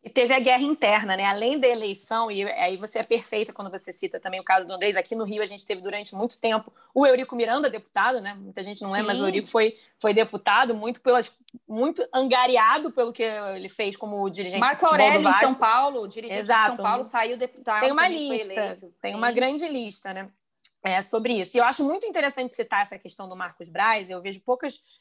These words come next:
Speaker 1: vezes a gente lembrando de uma questão muito interessante da gestão de, de, da diretoria, né, do Flamengo atual. Porque no ano de dois mil e dezoito, quando o Bandeira sai,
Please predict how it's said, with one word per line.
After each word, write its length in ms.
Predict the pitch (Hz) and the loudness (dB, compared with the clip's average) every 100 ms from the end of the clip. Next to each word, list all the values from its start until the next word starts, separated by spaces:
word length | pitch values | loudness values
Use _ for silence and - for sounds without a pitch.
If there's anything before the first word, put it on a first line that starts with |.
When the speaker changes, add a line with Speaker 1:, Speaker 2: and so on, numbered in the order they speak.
| _ | _
Speaker 1:
vezes 220 | 214 214 | -4 -2
a 40 | 214 | -4
gente 240 | 220 226 | -8 -8
lembrando 320 | 220 220 233 | -8 -6 -6
de 80 | 214 | -4
uma 120 | 240 | -6
questão 340 | 233 226 254 247 | -4 -6 -2 -2
muito 240 | 302 415 | -2 -6
interessante 760 | 427 381 285 - 262 269 - 262 _ _ | -2 0 -2 -2 -4 -4 -6 -16 _ _
da 240 | 190 262 311 | -2 0 2
gestão 440 | 311 311 - 269 | -2 -4 -2 -2
de, 680 | 247 254 254 254 247 240 220 190 | -2 -4 -4 -4 -4 -4 -8 -14
de, 180 | 185 247 254 - | -14 -16 _ -8
da 120 | - | -4
diretoria, 600 | 440 349 370 294 285 233 | 0 2 2 0 0 -2
né, 140 | 208 208 | -2 -8
do 100 | 202 | -6
Flamengo 600 | 240 220 214 208 202 226 | -4 -2 -4 -8 -2 -2
atual. 480 | - 262 185 175 _ _ - | 0 0 2 0 _ _ -14
Porque 220 | - 302 | -4 -2
no 120 | 311 | 0
ano 420 | 359 392 311 233 | 0 0 -6 -10
de 200 | 196 196 | -18 -10
dois 180 | 208 226 | -4 -4
mil 100 | 220 | -4
e 40 | 190 | -12
dezoito, 400 | 185 208 185 - | -6 -6 -6 -8
quando 540 | 202 208 202 196 190 | -10 -6 -4 -4 -4
o 140 | - 196 | -6 -4
Bandeira 420 | 214 202 202 196 | -2 0 0 -2
sai, 500 | - 233 208 185 | 0 2 4 2